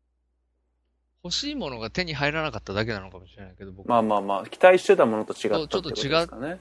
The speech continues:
Speaker 1: たので。
Speaker 2: うん。あ、多分、本当に、そう、ファンムービーっていうのは、まあ、おっしゃる通りで、多分。
Speaker 1: うん。
Speaker 2: これまで、こう、無条件的にアップルの製品をめでてきた人たちに対して、
Speaker 1: うん。
Speaker 2: あの、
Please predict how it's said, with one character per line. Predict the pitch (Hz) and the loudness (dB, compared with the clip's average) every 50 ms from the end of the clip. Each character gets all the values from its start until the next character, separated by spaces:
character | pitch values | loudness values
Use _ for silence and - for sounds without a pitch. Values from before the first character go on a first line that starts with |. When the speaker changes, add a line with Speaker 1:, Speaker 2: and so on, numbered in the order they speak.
| - _ | -10 _
Speaker 1:
た | - 165 | -4 -4
の | 135 113 101 | -4 -6 -12
で。 | 90 98 98 95 90 90 | -12 -10 -10 -8 -8 -8
Speaker 2:
う | 110 | -8
ん。 | 104 101 98 95 92 90 90 - _ _ _ _ _ _ _ _ _ _ _ _ _ - | -8 -6 -8 -8 -10 -12 -14 -18 _ _ _ _ _ _ _ _ _ _ _ _ _ 2
あ、 | 123 123 - | 2 6 8
多 | 214 247 | 8 8
分、 | 262 240 190 190 185 165 117 | 8 6 4 4 2 0 0
本 | - 240 240 233 | 2 2 4 6
当 | 240 233 | 4 4
に、 | - - - | 2 0 0
そ | - 160 | 0 2
う、 | |
フ | - - | 6 8
ァ | 208 226 | 8 8
ン | 226 | 8
ム | 240 254 | 6 8
ー | 220 | 6
ビ | 175 117 | 6 6
ー | |
っ | - | 6
て | - | 2
い | 104 | 0
う | 101 | 2
の | 107 | 2
は、 | 113 | 2
ま | 101 98 | 2 2
あ、 | |
お | 101 | -2
っ | - | 0
し | - 180 | 4 4
ゃ | 156 | 4
る | 123 | 4
通 | - - 131 113 | 4 4 4 4
り | 98 90 | 2 0
で、 | 95 92 87 | -2 -4 -2
多 | - 113 101 | 0 -2 -2
分。 | 87 87 87 - _ _ _ _ _ | -2 -4 -10 -14 _ _ _ _ _
Speaker 1:
う | 110 | -18
ん。 | 101 95 - - _ _ | -18 -18 -18 -20 _ _
Speaker 2:
こ | _ - 180 | _ 4 6
れ | 202 | 6
ま | 220 240 220 | 8 6 8
で、 | 175 175 175 170 123 101 - - | 10 12 12 12 10 8 4 -2
こ | - 123 117 113 110 107 107 110 110 85 | 2 4 6 8 8 8 6 4 2 0
う、 | 104 | 0
無 | 120 123 131 139 | 0 2 2 4
条 | 147 185 196 185 | 6 6 6 6
件 | - 202 196 170 | 6 4 4 4
的 | 185 180 180 175 | 4 4 4 2
に | 175 185 185 175 131 90 82 - - | 0 0 0 0 -2 -4 -4 -6 -2
ア | - 151 | -2 -2
ッ | 151 | -2
プ | - - 127 | -2 -2 0
ル | 113 104 | 0 0
の | 101 101 101 95 95 | 0 -2 -2 -4 -4
製 | - - 117 113 | -2 0 2 2
品 | 107 123 123 117 | 2 0 0 2
を | 110 | 2
め | 110 123 | 4 6
で | 127 123 | 6 6
て | - 101 - | 4 2 -4
き | - | -6
た | - 98 | -8 -10
人 | - - - 123 117 | -10 -2 -2 0 2
た | 117 101 | 2 0
ち | - - 87 | 0 -4 -10
に | 85 | -12
対 | - - 120 117 107 | -6 -2 -2 0 0
し | - - | -2 -4
て、 | - - 107 104 98 90 - - - | 2 6 6 6 6 4 0 -6 -10
Speaker 1:
う | 113 | -12
ん。 | 98 - - - _ _ _ _ _ _ _ _ _ _ _ _ _ _ _ _ _ _ _ | -12 -12 -16 -20 _ _ _ _ _ _ _ _ _ _ _ _ _ _ _ _ _ _ _
Speaker 2:
あ | - 117 | -4 -2
の、 | 107 98 92 87 82 - | -2 0 -2 -4 -6 -8